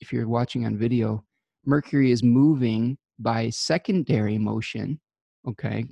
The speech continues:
counterclockwise into a conjunction with the sun. This is called the superior conjunction, uh, when it is in direct motion. So that is a, a very important, um, part of the cycle. We've got a, a morning star Mercury,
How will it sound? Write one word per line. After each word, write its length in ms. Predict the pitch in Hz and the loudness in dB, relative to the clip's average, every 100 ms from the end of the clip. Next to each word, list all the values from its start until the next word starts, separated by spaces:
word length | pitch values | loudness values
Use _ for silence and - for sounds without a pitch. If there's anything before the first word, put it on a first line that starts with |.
| - | -10
counterclockwise 1080 | 127 131 135 - 135 143 107 101 107 117 - _ _ _ _ _ _ - | -6 -2 -2 -2 -4 -4 -6 -4 -6 -8 -12 _ _ _ _ _ _ 0
into 680 | 151 180 175 - 123 120 - | 2 2 0 0 2 2 0
a 80 | 120 | -2
conjunction 680 | - 120 120 123 - 117 110 | -2 -2 0 -2 -2 -4 -6
with 120 | 107 | -8
the 40 | |
sun. 300 | 113 123 117 | -8 -4 -4
This 160 | 104 - | -4 -8
is 100 | 120 | -10
called 220 | - 110 | -8 -8
the 40 | 120 | -8
superior 680 | - 110 - 139 135 123 113 | -10 -12 -6 -2 0 0 -2
conjunction, 720 | 123 110 107 110 - - 117 _ _ _ | -6 -6 -6 -6 -10 -14 -16 _ _ _
uh, 160 | 98 98 | -8 -6
when 260 | 113 113 | -2 -2
it 100 | 113 | 0
is 240 | 110 110 104 | -2 -4 -2
in 180 | 113 110 | -2 -2
direct 400 | 113 107 - 120 | -2 -4 -4 -4
motion. 400 | 120 131 - - _ _ _ | -2 -2 -4 -12 _ _ _
So 120 | - 120 | -8 -2
that 180 | 131 | 2
is 160 | 135 131 - | 2 0 -2
a, 140 | 123 - | -2 -2
a 80 | 117 | -2
very 240 | 117 123 | 0 0
important, 600 | 117 - 127 - 120 - _ _ _ | -2 -4 -6 -4 -4 -6 _ _ _
um, 380 | 120 110 107 113 - | -4 -2 -2 -6 -8
part 240 | - 139 139 | -2 0 0
of 100 | 123 | -2
the 80 | |
cycle. 460 | 113 - 117 139 139 | -2 -2 0 0 2
We've 180 | 123 113 | 0 0
got 200 | 117 110 | -4 -2
a, 140 | 104 - | -4 -4
a 80 | 110 | -2
morning 420 | 113 143 151 127 | 2 4 4 2
star 340 | - 113 113 | -2 -4 -2
Mercury, 680 | 110 110 107 117 113 131 | -2 -4 -6 -4 -2 -2